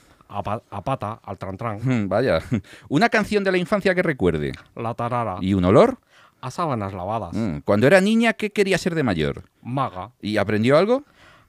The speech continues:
Speaker 1: A barajar las cartas hasta machacarlas. Abracadabra.
Speaker 2: <laughs> ¿Practicaba algún deporte en la escuela?
Speaker 1: Saltaba vallas.
Speaker 2: Ah, con esas piernas seguro que se le daba bastante bien.
Speaker 1: Anda, anda, calla, galán.
Speaker 2: Ah, ¿cuál es su merienda favorita?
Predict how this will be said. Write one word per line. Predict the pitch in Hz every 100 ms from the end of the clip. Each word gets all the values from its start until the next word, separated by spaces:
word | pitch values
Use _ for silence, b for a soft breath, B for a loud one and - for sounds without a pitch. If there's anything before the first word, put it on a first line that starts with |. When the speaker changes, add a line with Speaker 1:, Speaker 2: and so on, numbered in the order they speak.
| -
Speaker 1:
A | 127
barajar | 127 123 135
las | 151 147
cartas | - 233 254 247 -
hasta | 123 - 110
machacarlas. | 113 113 113 95 85 90 _ -
Abracadabra. | 208 127 104 101 120 110 87 -
Speaker 2:
<laughs> | 110 95 73 - B B
¿Practicaba | - - 110 110 117
algún | 139 135
deporte | 131 127 131 135
en |
la | 123
escuela? | - 175 240 - b b
Speaker 1:
Saltaba | - 190 196 185 107
vallas. | 123 107 87 -
Speaker 2:
Ah, | - 156 98
con | 87 87
esas | 117 104
piernas | 120 123 147
seguro | 170 165 160
que | 123
se | 110
le | 110
daba | 107 101 98
bastante | 92 101 92 110
bien. | 147 85 - b b b b b b
Speaker 1:
Anda, | - 175 151 135
anda, | 160 139 95 b b
calla, | 170 143 117
galán. | 110 123 135 110 101
Speaker 2:
Ah, | 113 90 85 73 B B
¿cuál | - 147
es | 220
su | 233
merienda | 196 180 170
favorita? | 190 175 160 82 76 67